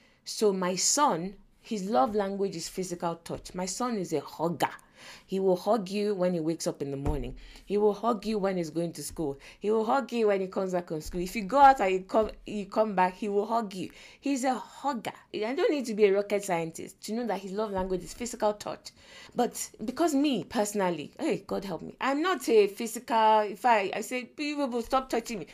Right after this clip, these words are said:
<laughs> And my husband, "Why is everybody hugging me in this house?"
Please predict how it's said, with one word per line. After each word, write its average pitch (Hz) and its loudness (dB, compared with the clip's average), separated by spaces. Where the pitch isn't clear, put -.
<laughs> 960 0
And 262 0
my 269 10
husband, 285 10
"Why 339 8
is 349 4
everybody 302 6
hugging 285 6
me 277 0
in 247 -2
this 277 -4
house?" 240 4